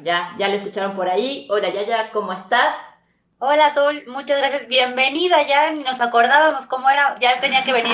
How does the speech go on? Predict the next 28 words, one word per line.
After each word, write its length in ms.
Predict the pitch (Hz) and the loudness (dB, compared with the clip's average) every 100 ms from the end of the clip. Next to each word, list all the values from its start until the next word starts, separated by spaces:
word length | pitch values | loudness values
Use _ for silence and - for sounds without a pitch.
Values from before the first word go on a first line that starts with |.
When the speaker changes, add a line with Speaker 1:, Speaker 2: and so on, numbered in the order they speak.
| 240 | 0
Speaker 2:
yo 80 | 240 | 0
a 40 | |
esta 160 | 233 247 | 0 0
grabación 440 | 233 208 202 226 240 | 2 2 0 -4 -2
con 140 | 240 | -4
mi 180 | 226 202 - - - | -4 -12 -12 -20 -4
clavel 440 | 240 233 233 254 285 | 2 6 6 4 2
en 120 | 269 | 2
la 160 | 226 | -2
solapa 560 | 220 214 233 240 269 302 | -2 2 4 6 4 2
para 220 | 226 208 | 4 2
reconocernos, 1040 | 202 202 208 208 240 294 277 359 359 330 320 - - - - - | 2 -2 -4 -2 -4 -2 0 2 0 -2 -4 -6 -12 -14 -14 -12
porque 240 | - 247 | -6 -4
parece 440 | 240 233 269 294 247 | 0 2 2 -2 -4
que 100 | 262 | 0
ya 180 | 247 254 | 0 0
fueron 360 | 277 269 240 - | 0 0 -2 -2
años 460 | 285 349 359 311 | 0 2 0 -2
Speaker 1:
Años, 440 | 180 156 151 143 143 | -2 -4 -8 -16 -14
Speaker 2:
sin 200 | - 220 | -10 -2
Speaker 1:
años. 40 | |
Speaker 2:
vernos 380 | 226 247 247 233 | 2 2 2 -2
en 140 | 202 196 | -4 -8
Si 100 | 196 | -8
Nos 160 | 196 | -10
Ponen 300 | 190 220 214 | -4 -4 -4
la 140 | 196 190 | -6 -8
Canción. 420 | 170 180 196 196 | -12 -10 -14 -14